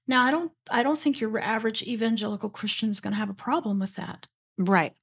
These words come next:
Speaker 1: But when we say we're not under law, this is what they imagine. They say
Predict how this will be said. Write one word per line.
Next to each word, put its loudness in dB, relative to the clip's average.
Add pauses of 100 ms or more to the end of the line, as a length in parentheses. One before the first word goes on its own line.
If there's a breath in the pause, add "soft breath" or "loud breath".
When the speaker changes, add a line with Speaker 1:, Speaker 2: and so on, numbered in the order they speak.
Speaker 1:
But 0
when 0
we 4
say 2
we're 4
not 4
under 2
law, 0
this -6
is -12
what -4
they -2
imagine. -2
They -2
say -4